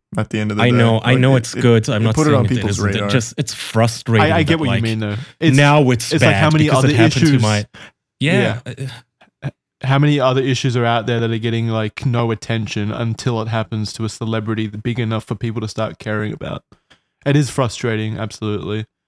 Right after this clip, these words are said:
Speaker 3: Um,
Speaker 2: Uh,
Speaker 3: but
Speaker 2: until it
Speaker 3: at the
Speaker 2: happens
Speaker 3: end
Speaker 2: to
Speaker 3: of
Speaker 2: the
Speaker 3: the day
Speaker 2: person least affected by the problem, by the way.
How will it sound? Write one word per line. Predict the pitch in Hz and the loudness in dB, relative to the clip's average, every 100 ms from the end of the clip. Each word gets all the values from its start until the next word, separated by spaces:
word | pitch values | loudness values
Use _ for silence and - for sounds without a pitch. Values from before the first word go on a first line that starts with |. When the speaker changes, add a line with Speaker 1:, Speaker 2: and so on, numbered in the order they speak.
| _ _ - | _ _ -8
Speaker 3:
Um, | 127 123 117 113 107 | -2 -2 -2 -2 -6
Speaker 2:
Uh, | - - | -8 -4
Speaker 3:
but | 127 120 - | -2 -2 -2
Speaker 2:
until | 139 196 | 0 2
it | |
Speaker 3:
at | 208 | 2
the | |
Speaker 2:
happens | 202 240 220 | 2 2 0
Speaker 3:
end | 113 | 2
Speaker 2:
to | |
Speaker 3:
of | |
Speaker 2:
the | 160 | 0
Speaker 3:
the | |
day | 113 | 2
Speaker 2:
person | 170 - 170 147 | 0 2 0 0
least | 135 131 170 - | 0 2 0 0
affected | 160 - - - 113 | -2 0 -2 0 -2
by | - 92 | 0 -2
the | 92 | -2
problem, | 90 - 87 90 87 | -6 -4 -4 -4 -6
by | 82 80 | -4 -6
the | |
way. | 82 80 | -6 -8